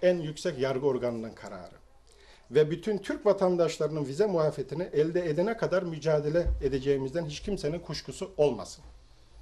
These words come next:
Henüz bu kararda hizmet sunucuların eşittir hizmet alıcılar kararı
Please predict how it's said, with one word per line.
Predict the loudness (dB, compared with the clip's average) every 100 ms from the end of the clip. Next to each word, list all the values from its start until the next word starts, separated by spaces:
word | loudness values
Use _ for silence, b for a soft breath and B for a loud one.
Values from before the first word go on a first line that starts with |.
| b b b b b b
Henüz | 0 4 4 0 -4
bu | -4
kararda | 2 6 6 4
hizmet | 0 -2 -2 2 2
sunucuların | 0 -4 0 2 2 0 -4
eşittir | -6 -4 -8 0 2 2 -2 -18 -14
hizmet | -10 -4 2 2 0 0
alıcılar | 2 0 -2 -10 -12 -16 -20 -20 -20 -20 -20 -6
kararı | 2 4 6 4